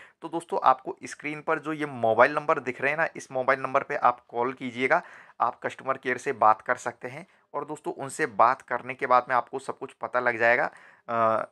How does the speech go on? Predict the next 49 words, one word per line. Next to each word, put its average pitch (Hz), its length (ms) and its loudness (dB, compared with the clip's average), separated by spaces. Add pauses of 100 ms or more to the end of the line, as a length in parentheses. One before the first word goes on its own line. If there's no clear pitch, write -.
(160)
कि - 60 -14
मोबाइल 120 340 2
नंबर, 127 240 0
अ, - 140 -14
रजिस्टर 113 480 0
कर 123 180 -2
सकते - 300 -6
हैं 135 100 -6
ऑनलाइन 120 420 0
या 143 120 -4
नहीं 127 300 -6
कर 117 140 2
सकते, - 300 -10
आपको - 240 2
पता 156 260 2
लग 165 180 4
जाएगा। 113 340 6 (280)
आप 117 200 -4
वहाँ 117 160 2
पे 143 100 -2
बात 127 220 6
कर 143 120 0
सकते 143 220 -4
हैं। 170 100 -6 (320)
और 156 100 -2
आपको - 400 2
ईमेल 143 260 0
आईडी 147 200 2
चेंज 139 320 -2
करवानी 135 540 0
है, 139 220 -6 (300)
तो 170 80 -10
दोस्तों, 175 360 -8
आप, 139 280 4
अ, 123 460 2 (140)
अपनी 139 260 -4
ईमेल 127 280 0
आईडी 131 260 4
रखिएगा, 123 380 -2
आपके - 360 0
अकाउंट 120 300 0
नंबर 123 240 -2
रखिएगा 120 380 -2
पास 127 320 2
में। 165 140 -8 (360)
और 135 140 -2
दोस्तों, 151 400 -8
आप, 131 280 4
अ, 123 280 0